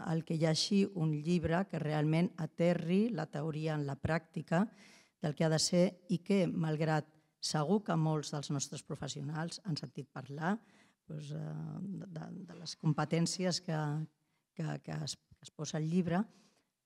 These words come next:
el que permet, eh, el llibre és que tothom les entengui en un mateix sentit, que tothom tingui una eina per practicar-les en un mateix sentit,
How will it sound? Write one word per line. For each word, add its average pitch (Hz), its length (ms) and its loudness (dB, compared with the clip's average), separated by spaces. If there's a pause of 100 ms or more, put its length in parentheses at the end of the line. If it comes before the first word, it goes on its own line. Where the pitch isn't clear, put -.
el 165 220 2
que 170 180 4
permet, 165 960 0
eh, 147 600 -4
el 143 120 -8
llibre 180 400 -2
és 170 260 0 (580)
que 165 160 2
tothom 185 380 0
les 196 180 0
entengui 156 420 0
en 147 60 0
un 147 120 0
mateix 139 340 -8
sentit, 196 420 -4
que 156 120 -6 (200)
tothom 165 440 -2
tingui 170 320 -4
una 151 280 0
eina 165 400 0
per - 160 -8
practicar-les 151 840 -8
en 143 120 -2
un 151 80 -2
mateix 151 260 -8
sentit, 151 400 -2